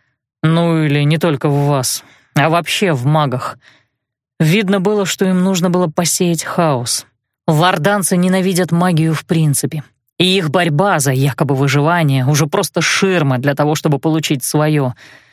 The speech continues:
Ведь после появления и развития магии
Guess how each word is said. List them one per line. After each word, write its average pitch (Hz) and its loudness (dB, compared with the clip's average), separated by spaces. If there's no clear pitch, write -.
Ведь 156 0
после 170 0
появления 160 0
и 160 0
развития 156 0
магии 143 0